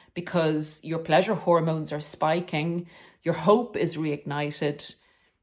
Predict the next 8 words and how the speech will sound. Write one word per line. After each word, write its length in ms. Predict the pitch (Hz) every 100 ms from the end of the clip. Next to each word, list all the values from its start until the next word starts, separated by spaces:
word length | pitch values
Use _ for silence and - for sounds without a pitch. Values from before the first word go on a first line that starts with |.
| _
and 100 | 156
it's 140 | 160 160
a 40 |
toxic 640 | 175 - 208 208 - 185 180
hope, 400 | 190 160 151 - -
and 140 | 160
it's 200 | 160 165
a, 200 | 165 147